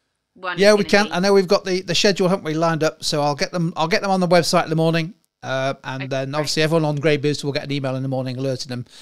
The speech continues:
Speaker 2: But we'll make sure that we let everyone, everyone know on the front of the, uh,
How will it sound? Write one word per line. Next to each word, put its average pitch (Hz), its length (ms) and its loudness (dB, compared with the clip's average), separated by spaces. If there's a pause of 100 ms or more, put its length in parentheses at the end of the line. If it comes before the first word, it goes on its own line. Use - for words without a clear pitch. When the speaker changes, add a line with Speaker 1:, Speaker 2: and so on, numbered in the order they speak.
(160)
Speaker 2:
But - 80 -8
we'll 135 140 -2
make 143 240 -4
sure 139 200 -2
that 131 80 -8
we 127 120 -6
let 127 120 -6
everyone, 120 300 -8
everyone 131 340 -4
know 120 160 -4
on 117 100 -6
the 120 60 -10
front 120 320 -8
of 117 120 -12
the, 120 260 -8
uh, 110 60 -10